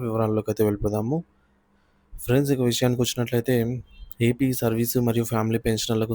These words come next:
సంబంధించి ముఖ్యమైన జీవోలు, పెన్షన్ పేమెంట్ ఆర్డర్, పీపీఓలను పెన్షనర్లు కోరుకున్న చోటికి మార్చమని ట్రెజరీ అధికారులకు ఆదేశాలను జారీ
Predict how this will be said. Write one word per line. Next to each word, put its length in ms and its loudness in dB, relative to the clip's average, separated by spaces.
సంబంధించి 500 -2
ముఖ్యమైన 420 0
జీవోలు, 400 0
పెన్షన్ 460 0
పేమెంట్ 440 2
ఆర్డర్, 240 2
పీపీఓలను 720 2
పెన్షనర్లు 560 0
కోరుకున్న 460 4
చోటికి 360 2
మార్చమని 500 -2
ట్రెజరీ 320 0
అధికారులకు 520 0
ఆదేశాలను 560 0
జారీ 180 0